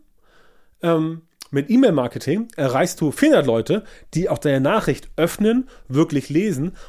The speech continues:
und da entsprechend dann auch, ähm, bereit sind, was zu kaufen, je nachdem, in welchem Stadium die Leute sind, ne? Aber das bitte schreib dir mal auf, am besten auf den Zettel. Das funktioniert super.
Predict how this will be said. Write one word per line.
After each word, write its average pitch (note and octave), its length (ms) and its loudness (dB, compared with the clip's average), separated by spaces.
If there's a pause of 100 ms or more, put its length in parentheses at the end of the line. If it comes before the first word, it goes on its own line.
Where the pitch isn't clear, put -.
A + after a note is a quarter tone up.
und C3 160 -4
da D#3 100 2
entsprechend D3+ 420 -4
dann C3 140 -2
auch, C3 360 -4 (300)
ähm, C3+ 220 -2
bereit B2 300 -2
sind, C3 120 -4
was A#2+ 140 -4
zu - 80 -16
kaufen, D#3+ 400 -2
je B2+ 80 -4
nachdem, B2+ 480 -2
in A#2 160 -10
welchem A#2+ 240 0
Stadium A#2+ 460 -2
die A#2 80 -6
Leute G#2+ 260 -4
sind, F#2+ 260 -12
ne? E3 220 0
Aber C#3 260 2
das - 380 0
bitte F3 460 2 (240)
schreib - 320 0
dir F3 160 4
mal D3+ 320 2
auf, G#3+ 320 2
am D#3+ 100 0
besten E3+ 240 0
auf C#3 120 0
den C3+ 80 -2
Zettel. D#3 340 0 (340)
Das C#3 200 0
funktioniert C#3+ 560 2 (180)
super. - 380 -6